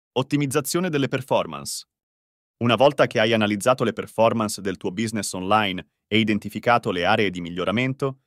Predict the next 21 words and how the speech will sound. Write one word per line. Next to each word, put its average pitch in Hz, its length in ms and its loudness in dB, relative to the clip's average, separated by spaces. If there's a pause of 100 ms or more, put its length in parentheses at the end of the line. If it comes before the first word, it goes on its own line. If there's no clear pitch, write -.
(200)
è 123 80 0
importante 156 640 0
prendere 135 320 0
azioni 135 400 -2
per 110 140 0
ottimizzare 104 520 0
i 101 80 0
risultati. 80 640 -8 (1700)
Alcune 135 440 2
strategie 117 460 0
di 123 100 2
ottimizzazione 107 640 -2
comuni 123 460 0
includono 80 640 -6 (840)
test - 380 0
A 135 140 4
B. 104 200 -8 (3000)
Esegui 196 640 0
test 147 360 0
A 120 200 4
B 101 280 -6